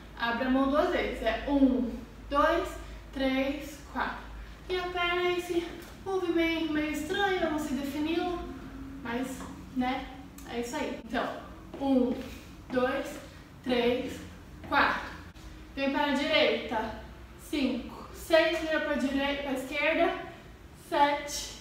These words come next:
oito. Só pá, pá, pá, pá, pá, pá. Então, o oito fica, sete, oito. Um,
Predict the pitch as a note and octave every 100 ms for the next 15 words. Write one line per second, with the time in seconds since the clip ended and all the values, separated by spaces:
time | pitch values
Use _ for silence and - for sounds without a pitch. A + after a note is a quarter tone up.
0 | - C4 - - - - - - - F4+
1 | E4+ F4 - - - - - - - -
2 | A3 - - E4+ F4 F4 - - - -
3 | - - - - D#4 D#4 D#4+ D#4+ D#4 D#4
4 | D#4+ C#4 - - - - - - - -
5 | - C4 C4 C4+ C4+ C4+ C#4 C#4+ - -
6 | E4 C4 - - - C4 B3 C4 - -
7 | - B3 A#3 - - - - - - -
8 | - - C#4+ C#4 B3+